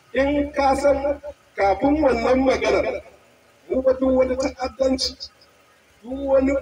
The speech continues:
abin da ka sani, na ƙazanta, na yaƙe-yaƙe, na waye, waye, waye, waye, waye. Malaman ku ne suke. Eh? Na ce abin mamaki, tukunci, in ka je ka karanta Ƙur'anin ka, za ka ga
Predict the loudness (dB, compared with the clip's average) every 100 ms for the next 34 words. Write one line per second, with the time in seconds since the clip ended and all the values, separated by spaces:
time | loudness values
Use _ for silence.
0 | -4 -4 -4 -4 -4 -4 -6 -6 -6 -12
1 | -20 _ _ _ -20 -8 -6 -4 -4 -4
2 | -2 -4 -2 0 0 0 2 2 -2 -4
3 | -4 -4 -4 -4 0 2 2 2 2 2
4 | 2 4 4 2 2 2 2 4 2 2
5 | -2 -8 -14 -20 -20 -20 -20 -20 -8 -8
6 | -6 -4 -2 -2 -4 -6 -6 -6 -8 -20
7 | -20 -20 _ _ _ -20 -20 _ -20 _
8 | _ _ _ -20 _ _ -4 0 0 -4
9 | -12 -14 -20 _ _ -20 -8 -2 0 0
10 | -2 0 0 0 0 0 -2 -4 -4 -2
11 | 0 2 2 0 -6 -8 -16 -8 -6 0
12 | 0 0 -2 -4 -4 -2 -2 -2 -2 -2
13 | -2 -2 0 0 0 -4 -6 -16 -20 _
14 | -8 -6 -6